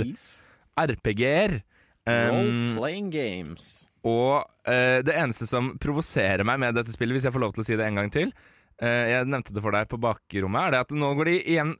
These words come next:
Speaker 2: tilbake inn i storyen som ligger bak, eh, Assassin's Creed, og nå prøver de liksom å knytte dem sammen ved å ha felles karakterer. Altså,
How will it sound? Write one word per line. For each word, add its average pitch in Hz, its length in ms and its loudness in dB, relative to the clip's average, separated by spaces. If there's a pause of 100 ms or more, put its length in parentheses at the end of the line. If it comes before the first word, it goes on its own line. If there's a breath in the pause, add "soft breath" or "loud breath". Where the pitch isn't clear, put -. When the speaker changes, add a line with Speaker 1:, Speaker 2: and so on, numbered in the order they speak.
Speaker 2:
tilbake 170 540 0
inn 123 200 -2
i 120 200 0 (340 soft breath)
storyen 156 880 0
som 113 160 -4
ligger 104 320 0
bak, 92 320 -2
eh, 92 320 2
Assassin's 95 420 -6
Creed, 92 520 -6 (300 loud breath)
og 107 120 -4
nå 113 160 0
prøver 120 240 0
de 117 60 0
liksom 117 180 -4
å - 80 -12
knytte 156 320 -4
dem 117 160 -2
sammen 113 260 0
ved 117 120 2
å 127 80 0
ha 113 60 2
felles 107 340 -4
karakterer. 120 440 -2
Altså, 139 220 0